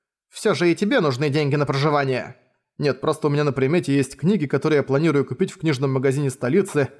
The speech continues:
и записать их на свой счёт. Вот почему». «Как ты можешь так жить?» <laughs> «Не волнуйся, я буду в порядке. Всё-таки еда, одежда и жильё предоставляются армии бесплатно».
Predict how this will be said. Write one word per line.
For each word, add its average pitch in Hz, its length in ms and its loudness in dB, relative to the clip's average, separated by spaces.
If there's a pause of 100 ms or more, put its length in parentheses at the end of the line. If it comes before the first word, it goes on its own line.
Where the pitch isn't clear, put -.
(240)
и 294 80 -4
записать 160 420 0
их 139 140 -4
на 143 100 0
свой 147 240 0
счёт. - 440 -2 (320)
Вот 165 260 0
почему». - 640 -2 (240)
«Как 392 240 -2
ты 311 120 -2
можешь 233 360 2
так 220 200 0
жить?» 165 400 -2 (440)
<laughs> 202 760 -4
«Не 156 120 0
волнуйся, 143 600 0 (180)
я 160 180 2
буду 156 140 2
в - 80 -6
порядке. 120 540 -4 (360)
Всё-таки 208 340 -2
еда, 131 380 2
одежда 135 340 2
и 131 40 4
жильё 123 280 0
предоставляются 180 760 0
армии 135 200 2
бесплатно». 131 680 -2